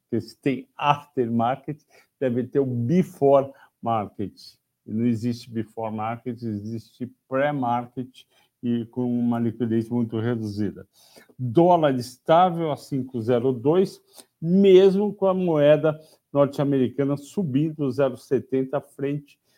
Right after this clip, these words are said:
cesta de moedas fortes, euro, ien, libra esterlina, dólar canadense e outro, e essa cesta se chama D X Y,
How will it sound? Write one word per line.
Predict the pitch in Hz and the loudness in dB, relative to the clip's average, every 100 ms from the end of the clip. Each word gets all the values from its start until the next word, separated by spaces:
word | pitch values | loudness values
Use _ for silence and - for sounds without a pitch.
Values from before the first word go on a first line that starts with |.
| _ | _
cesta | _ - 180 180 180 156 | _ 0 4 4 0 -4
de | 139 | -2
moedas | 135 131 131 135 131 | -2 -2 -2 -4 -6
fortes, | - 113 98 _ - - | -2 -2 -2 _ -14 -2
euro, | 165 160 | 0 2
ien, | 127 123 143 143 | 2 4 4 2
libra | 139 131 | -2 -6
esterlina, | 120 - 123 107 135 131 | -8 -6 -4 -2 -2 -4
dólar | 120 120 175 151 | -4 0 0 0
canadense | - 135 120 107 127 127 120 | -6 -4 -4 -2 -4 -4 -4
e | |
outro, | 113 139 - _ - 113 _ 123 117 139 131 | -4 -4 -12 _ -20 -20 _ -12 -6 -6 -4
e | 143 | -2
essa | 147 147 131 | -2 -4 -10
cesta | - 135 135 139 131 | -6 -6 -6 -6 -8
se | |
chama | - - - 131 120 | -10 -18 -6 -4 -2
D | 110 104 127 196 | -4 -4 0 0
X | 175 - - 180 - - | 0 -10 -8 -8 -8 -6
Y, | 156 131 131 - 117 | -2 -2 -2 -16 -20